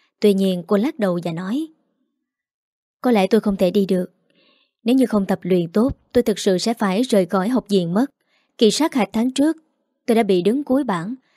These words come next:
Lần này còn bị xếp cuối thì hết hy vọng luôn." Chị Mai thêm lời: "Cậu càng như vậy thì thành tích chỉ càng tệ thôi.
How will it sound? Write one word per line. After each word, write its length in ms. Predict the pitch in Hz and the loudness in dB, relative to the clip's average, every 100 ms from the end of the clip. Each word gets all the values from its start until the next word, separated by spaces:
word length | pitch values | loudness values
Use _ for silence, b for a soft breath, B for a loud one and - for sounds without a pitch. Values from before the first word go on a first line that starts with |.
| _ - | _ -2
Lần 200 | 208 180 | 0 0
này 240 | 185 175 175 | 0 -2 -2
còn 140 | 196 | -2
bị 140 | 185 | -2
xếp 260 | 170 254 - | -2 -4 -2
cuối 320 | 226 240 285 _ | 0 0 -4 _
thì 100 | 226 | -2
hết 220 | 214 320 | 0 -2
hy 160 | 254 240 | -2 -2
vọng 180 | 196 165 | -2 -2
luôn." 240 | 185 220 220 _ _ _ _ _ _ _ _ _ _ - | 0 0 -2 _ _ _ _ _ _ _ _ _ _ -2
Chị 160 | 202 | 0
Mai 240 | 196 196 196 | 0 -2 -2
thêm 200 | 208 185 | -4 -2
lời: 340 | 185 165 - _ _ _ _ _ _ _ _ _ - | -2 -4 -8 _ _ _ _ _ _ _ _ _ 0
"Cậu 120 | 202 | 0
càng 200 | 202 196 | 0 -2
như 120 | 220 202 | -2 0
vậy 220 | 180 180 | 0 0
thì 100 | 202 | -2
thành 200 | 208 185 | -2 -2
tích 160 | 277 302 | -2 -2
chỉ 120 | 247 | -6
càng 240 | 233 190 170 | -2 -4 -4
tệ 240 | 180 170 | -4 -2
thôi. 220 | 208 208 | 0 -2